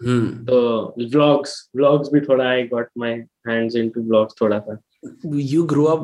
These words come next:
Speaker 1: watching cartoons और
Speaker 2: हाँ।
Speaker 1: यूट्यूबर्स?
Speaker 2: Of cartoons। मतलब
Speaker 1: कार्टून्स।
Speaker 2: एकदम स्टार्टिंग में ना, कार्टून।
Speaker 1: हाँ, सेम कार्टून्स। मैं अपने जिस कजिन की बात कर रहा था, वो आठ साल का है। मैंने उनसे बताया, "मैं न्यून मैन के साथ पॉडकास्ट कर रहा हूँ।" तो वो खुश हो
Speaker 2: हम्म।
Speaker 1: गया।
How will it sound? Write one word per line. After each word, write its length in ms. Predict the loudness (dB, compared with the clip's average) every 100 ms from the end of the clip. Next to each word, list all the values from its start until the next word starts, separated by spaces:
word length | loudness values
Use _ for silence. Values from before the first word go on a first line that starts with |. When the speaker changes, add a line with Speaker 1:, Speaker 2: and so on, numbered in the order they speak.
| 0
Speaker 1:
watching 360 | 0 0 2
cartoons 400 | 2 2 0 -2 -6 -14 _ _ -2
और 300 | 2 4 4
Speaker 2:
हाँ। 160 | 4
Speaker 1:
यूट्यूबर्स? 680 | 2 0 0 0 -2 -4 -14 -18 _ _ _ _ -8 -4
Speaker 2:
Of 100 | -2
cartoons। 560 | 0 2 2 0 -2 -10 _ -6
मतलब 180 | 0 0
Speaker 1:
कार्टून्स। 180 | 2
Speaker 2:
एकदम 340 | 0 0 0 0
स्टार्टिंग 440 | 0 -2 0 0
में 100 | 0
ना, 120 | -2 -4 -8 _ -8
कार्टून। 300 | -8 -4 -2
Speaker 1:
हाँ, 320 | -2 -4 -14 _ _ _
सेम 340 | -4 0 0
कार्टून्स। 480 | 2 0 0 -4 -6 0
मैं 280 | 4 4
अपने 320 | 2 -2 0 0
जिस 140 | 0
कजिन 260 | 2 2 4
की 80 | 2
बात 180 | 2 2
कर 120 | 2
रहा 100 | 2
था, 140 | 0
वो 120 | -4
आठ 200 | -4 -4
साल 200 | 0 0
का 140 | 0 -2
है। 140 | -2
मैंने 120 | 0
उनसे 160 | 0 0
बताया, 320 | -4 -2 -2
"मैं 160 | 0 0
न्यून 280 | 2 2 2
मैन 160 | 0
के 60 | 0
साथ 160 | -2
पॉडकास्ट 340 | -2 -2 -4 -6
कर 80 | -8
रहा 80 |
हूँ।" 100 | -6
तो 60 | -2
वो 80 | -2
खुश 260 | 2 4
हो 40 | 4
Speaker 2:
हम्म। 100 |
Speaker 1:
गया। 100 | 2